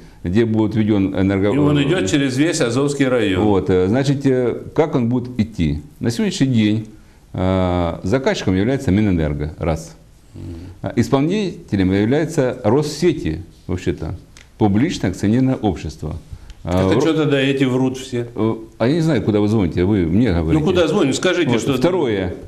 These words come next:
Speaker 1: В, в Россетях
Speaker 2: Мы
Speaker 1: есть,
Speaker 2: везде
Speaker 1: э,
Speaker 2: звоним.
Speaker 1: подразделение Ф С К, Федеральная сетевая компания. Вот они и готовят сегодня всю проектно-сметную документацию.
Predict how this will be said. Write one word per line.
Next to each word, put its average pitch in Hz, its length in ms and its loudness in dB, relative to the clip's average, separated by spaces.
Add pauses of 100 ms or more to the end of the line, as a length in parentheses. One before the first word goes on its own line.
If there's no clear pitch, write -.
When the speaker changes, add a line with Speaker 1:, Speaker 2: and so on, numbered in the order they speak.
(100)
Speaker 1:
В, 110 320 2
в 120 80 2
Россетях 190 540 0
Speaker 2:
Мы 262 100 2
Speaker 1:
есть, 202 160 0
Speaker 2:
везде 151 200 2
Speaker 1:
э, - 40 -4
Speaker 2:
звоним. 156 180 0
Speaker 1:
подразделение 147 640 2
Ф 92 160 -8
С 170 200 -2
К, 92 280 0
Федеральная 147 440 0
сетевая 131 320 -2
компания. 110 600 -2 (220)
Вот 120 280 0
они 131 640 2 (400)
и 107 100 2
готовят 135 640 0
сегодня 87 420 0
всю 156 220 0
проектно-сметную 104 640 0
документацию. 92 600 0